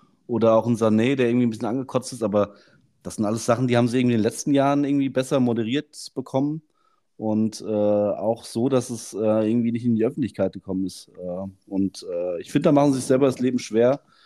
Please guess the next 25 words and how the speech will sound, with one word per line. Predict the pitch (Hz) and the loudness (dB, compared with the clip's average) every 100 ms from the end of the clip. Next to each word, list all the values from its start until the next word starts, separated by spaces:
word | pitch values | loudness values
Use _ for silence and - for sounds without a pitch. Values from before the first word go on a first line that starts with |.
| _ _ - | _ _ -6
Und, | 107 110 113 110 - | 0 2 2 0 -8
äh, | |
das | 117 107 107 104 101 - | -2 2 4 2 0 -4
große | 120 131 127 | 0 0 0
Problem | 120 117 127 131 | -4 2 2 2
sehe | 127 | -2
ich | |
daran, | 123 117 117 120 113 104 | -2 0 0 -2 -4 -6
dass, | 110 - - | -6 -6 -10
äh, | 101 101 101 98 _ _ _ _ _ | -2 0 0 -4 _ _ _ _ _
Nagelsmann | 95 104 135 131 127 127 | -2 0 0 -2 0 2
ja | 123 | 2
auch | 113 113 - | 2 0 -6
in | - - | -18 -10
der | 107 | -8
Hinrunde | 131 190 104 98 | -6 -4 -4 -4
noch | 98 | -8
diese | - 104 101 104 101 101 | -10 -10 -4 -2 -2 -4
Themen | - 123 120 117 | -2 2 2 2
alle | 107 110 | 2 0
selber | 104 110 147 117 | 2 2 4 2
irgendwie, | 95 101 95 98 98 104 _ | 2 -2 -2 -4 -4 -10 _
äh, | 98 95 95 92 92 | -10 -6 -4 -4 -8
klären | - 104 98 104 | -4 0 2 4
musste. | 104 - 113 117 | 0 0 -2 -2